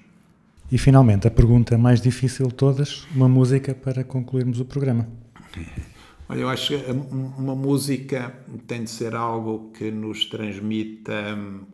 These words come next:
Speaker 2: uma mensagem qualquer, que nos transmita emoções, que nos faça sentir a música e sermos invadidos pela música e pela letra, porque tão importante como a música é a letra. Lembro-me uma vez de uma, de uma sessão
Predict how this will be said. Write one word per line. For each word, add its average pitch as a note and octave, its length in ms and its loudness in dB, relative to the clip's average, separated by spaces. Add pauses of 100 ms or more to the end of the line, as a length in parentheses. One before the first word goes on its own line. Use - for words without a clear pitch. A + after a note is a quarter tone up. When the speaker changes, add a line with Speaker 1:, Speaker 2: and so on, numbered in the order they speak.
(300)
Speaker 2:
uma C#3+ 160 2
mensagem G2+ 560 -6
qualquer, - 480 -18 (340)
que D3 60 -12
nos C#3+ 100 -8
transmita B2 480 -4
emoções, - 560 -12
que - 140 -14
nos B2 140 -10
faça B2 580 -8
sentir A#2 640 -6
a A2 40 -4
música A2 720 -6 (640)
e A2 80 -10
sermos G#2+ 420 -8
invadidos G#2 460 -8
pela A2+ 180 -8
música B2+ 300 -2
e C#3+ 40 -2
pela D3 260 0
letra, B2 520 -2 (600)
porque - 340 -6
tão D3+ 220 0
importante A#2 640 -4
como A#2+ 240 -6
a A#2+ 40 -6
música C3 480 -4
é C#3 40 -2
a C#3+ 80 -2
letra. A2+ 680 -2
Lembro-me G#2 240 -12
uma G#2+ 200 -8
vez G2+ 320 -8
de F#2 40 -14
uma, G2 220 -12
de - 260 -20
uma G2+ 220 -10
sessão F#2+ 560 -12